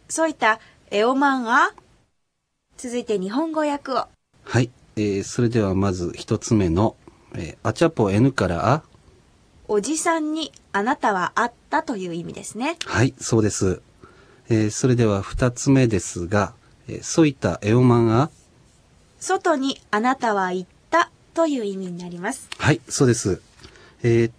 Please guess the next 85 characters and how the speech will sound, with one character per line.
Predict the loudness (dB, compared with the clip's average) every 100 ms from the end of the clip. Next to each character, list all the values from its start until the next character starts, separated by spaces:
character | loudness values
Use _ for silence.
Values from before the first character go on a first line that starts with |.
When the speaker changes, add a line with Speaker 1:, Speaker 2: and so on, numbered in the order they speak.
| -4
Speaker 2:
と、 | -2
そ | 0 0
れ |
と | 2 2 2
一 | 2 -2
つ | -4 -2 0
で | 0
す | 0
ね、 | 0 2
Speaker 1:
は | 0
い。 |
Speaker 2:
発 | -2 -4 0
音 | 4 6 6 6 6
の | 2
部 | 0
分 | 2
に | 2
触 | 2
れ | -2
た | 0
い | 0
ん |
で | 0
す | -2 -4
け | -2
ど | 2
も、 | 2 2 -4 -20 -10
質 | -4 2
問 | 4 4
し |
た | 2
り | 0
答 | 2 0 0
え |
た | 2
り | 0
す | 0 -2
る |
と | -2
き | -2 0
は | 0
で | -2
す | 0
ね、 | 0 -2 -6 -20 -8 0
Speaker 1:
は |
い。 | 2
Speaker 2:
文 | 2 0
末 | 0 2
を |
上 | 4 4
が | 0
り |
調 | 0 0
子 | 2 2
に | 2
す | 0
る |
と | 0 0 -2 _ _ _ -10
え、 | -2
よ | 2
り | 4
ア | 4
イ | 4
ヌ | 4
語 | 4
ら |
し | 0
く | -4 -8
聞 | -6
こ | 0 2
え |
る | 2
と | 0 2
い | 2
う | 0
部 | 0
分 | 0 -2
が | -4
ご | -4
ざ | -4
い | -4
ま | -4
す。 | -6 -10
Speaker 1:
は | -8 -4 -4
い。 | -4